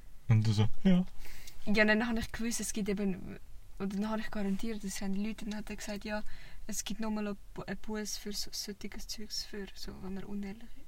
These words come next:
Speaker 2: ehrlich ist.
Speaker 1: Ja, eben, ich wollte gerade sagen.
Speaker 2: Und dann sitze ich da im Zug und ich sag so nichts, dann nehme ich einfach das Zettel zurück und tu alles so, <laughs>
Speaker 1: Oh
Speaker 2: so
Speaker 1: mein
Speaker 2: peinlich.
Speaker 1: Gott.
Speaker 2: So durchstreichen, ohne, ich habe kein Wort gesagt. Äh, gar kein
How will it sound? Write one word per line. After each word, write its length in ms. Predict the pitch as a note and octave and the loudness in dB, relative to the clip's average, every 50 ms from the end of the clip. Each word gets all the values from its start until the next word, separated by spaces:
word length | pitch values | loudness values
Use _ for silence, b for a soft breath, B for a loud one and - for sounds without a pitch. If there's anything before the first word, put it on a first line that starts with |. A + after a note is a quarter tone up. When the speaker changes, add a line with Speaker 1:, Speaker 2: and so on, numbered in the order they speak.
| - - - - - - | -10 -10 -10 -10 -10 -10
Speaker 2:
ehrlich 320 | - G#3+ G#3 G#3+ G#3 - - | -10 -10 -8 -8 -8 -8 -4
ist. 100 | - - G#2 | 0 2 4
Speaker 1:
Ja, 80 | G2 | 4
eben, 220 | - - G#2+ A2 A2 | 6 6 6 6 4
ich 260 | G2 - - - - | 4 2 0 2 4
wollte 140 | G#2 G2+ A2 | 4 6 6
gerade 160 | G#2+ G2+ G2 | 6 6 6
sagen. 260 | - - A2+ G#2 G2+ | 4 4 4 4 4
Speaker 2:
Und 140 | G#3 A#3 G#3+ | 6 6 8
dann 160 | A#3 A#3+ A#3 - - | 6 6 6 6 4
sitze 440 | A#3 - - - D4+ B3 - - E4 | 4 4 4 4 6 6 6 6 10
ich 60 | - | 12
da 120 | - A#3+ G#3+ | 12 12 12
im 140 | A3+ A#3+ B3+ | 12 10 8
Zug 460 | - - - D4 D4 D4 C#4 B3+ - | 4 2 2 2 2 2 0 -2 -2
und 120 | - G#3+ G#3+ | -2 -2 -2
ich 120 | A#3 - | -2 0
sag 260 | - - G#3+ G#3+ - - | 4 4 4 4 4 4
so 120 | - G#3+ | 4 4
nichts, 320 | G#3+ A3+ A3+ A#3 A#3 G#3 | 4 4 2 2 2 2
dann 100 | G3+ - | 0 0
nehme 160 | G#3+ G#3+ G#3 A#3 | 0 0 0 0
ich 80 | - | 2
einfach 160 | - A3+ A3+ C4 | 2 2 2 0
das 200 | - - - - | -2 -2 -2 2
Zettel 420 | - G#3 A3+ A#3 - A#3 G#3 A3 - | 6 6 6 6 4 0 -4 -4 -4
zurück 480 | - - - C#4+ - B3 A#3+ B3+ - - | -4 -4 -2 -2 -2 -2 -2 -2 0 0
und 140 | G#3 G#3 | 0 0
tu 80 | - G#3 - - | -2 -2 -2 0
alles 380 | - - - - - - - | 0 0 0 0 0 0 0
so, 60 | - | 0
<laughs> 720 | C#4 - - - B2+ - - - - - - - - - B2 | 0 0 0 0 0 -2 0 6 10 12 12 12 12 12 12
Speaker 1:
Oh 120 | A2+ A2+ G#2+ G2 G2 G2 | 12 12 12 12 12 12
Speaker 2:
so 100 | - F#2+ | 10 6
Speaker 1:
mein 140 | F#2 F#2 - | 6 8 8
Speaker 2:
peinlich. 480 | - - - - - - G#4+ G#4 F#4+ F#4+ | 10 10 10 10 8 6 6 6 6 6
Speaker 1:
Gott. 220 | - - F#3 F#3 B B B B B B | 6 6 6 6 B B B B B B
Speaker 2:
So 140 | - E4+ | 6 6
durchstreichen, 960 | B3 A#3 - C#4 C#4 D4 F#4+ F#4+ - - - - C#4+ D4 D4+ D#4+ - - D#4 | 6 6 4 2 4 4 4 4 4 2 4 2 4 4 4 2 2 2 2
ohne, 240 | - - C4 B3+ B3+ | 2 4 4 2 2
ich 160 | - - - - | 2 0 2 2
habe 280 | A#3+ A3+ A3+ A3+ F#3 - - | 4 4 2 0 0 -2 0
kein 260 | - - - B3+ B3+ - - A#3 G#3 | 4 8 8 8 8 6 2 0 2
Wort 300 | G#3+ G#3+ B3 B3+ - - | 2 2 2 0 -2 -2
gesagt. 500 | - - - A3 G#3 G#3+ C4 C4 - - - - - - - - - - - - - - - | 0 0 2 2 2 0 0 -2 0 0 0 0 -2 -4 -4 -4 -6 -8 -8 -8 -4 -2 0
Äh, 100 | A3 G#3 | 2 6
gar 220 | G3+ A3+ A3 A3+ | 10 12 12 12
kein 200 | - - A#3 A3 | 10 6 4 4